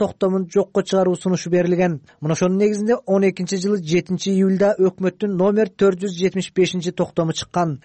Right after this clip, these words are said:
Бирок ошол эки документ али күнчө күчүн жогото элек болсо да, анда кайра баштапкы абалга кайтууну чечкен азыркы Мухаммедкалый Абулгазиевдин өкмөтү концессиялык макулдашуудан сырткары кайсы укуктук ченемге таянганы түшүнүксүз.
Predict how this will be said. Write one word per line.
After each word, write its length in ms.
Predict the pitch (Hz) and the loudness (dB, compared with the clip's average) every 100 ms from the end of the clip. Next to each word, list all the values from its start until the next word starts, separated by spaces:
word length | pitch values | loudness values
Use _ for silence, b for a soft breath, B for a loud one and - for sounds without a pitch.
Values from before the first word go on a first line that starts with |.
| - | 0
Бирок 180 | 175 | 2
ошол 240 | 196 233 240 | 4 2 0
эки 140 | 220 | 0
документ 400 | 226 - 220 226 | -2 0 -2 0
али 180 | 214 202 | 2 2
күнчө 320 | 190 185 202 | 0 0 0
күчүн 380 | 180 180 190 185 | 0 -2 -2 2
жогото 300 | 185 175 175 | 2 2 0
элек 180 | 170 - | -2 0
болсо 260 | 180 202 | -2 0
да, 220 | 196 208 202 | 0 0 -2
анда 340 | - 185 208 247 | -2 -2 0 -2
кайра 320 | - 190 196 220 | -2 0 2 2
баштапкы 420 | 220 - 202 214 | 0 -2 -4 0
абалга 360 | 202 202 190 | 2 2 0
кайтууну 420 | 185 196 185 190 190 | 0 -2 0 0 0
чечкен 400 | 202 185 226 220 | -2 0 -2 0
азыркы 320 | 180 180 185 | 0 0 -2
Мухаммедкалый 880 | - 226 185 185 202 196 - 214 226 | 0 0 0 -2 0 0 0 2 4
Абулгазиевдин 720 | 214 214 190 180 190 - 196 | 4 2 0 0 -2 0 0
өкмөтү 400 | 196 208 202 233 - | 2 0 0 0 0
концессиялык 640 | 190 180 226 - 240 - | -2 0 0 0 -2 0
макулдашуудан 680 | 208 202 226 196 208 208 196 | -4 0 0 0 0 -2 0
сырткары 440 | 208 - 208 214 - | -4 -2 0 0 -2
кайсы 440 | 202 196 185 233 | 0 2 2 0
укуктук 540 | 247 214 - 202 247 - | -2 -4 -6 -4 -4 -2
ченемге 380 | 214 202 185 | 0 2 2
таянганы 580 | 196 - 190 180 170 175 | 0 2 2 2 0 -2
түшүнүксүз. 680 | 170 - 190 180 208 180 - | -2 -2 0 0 0 0 -2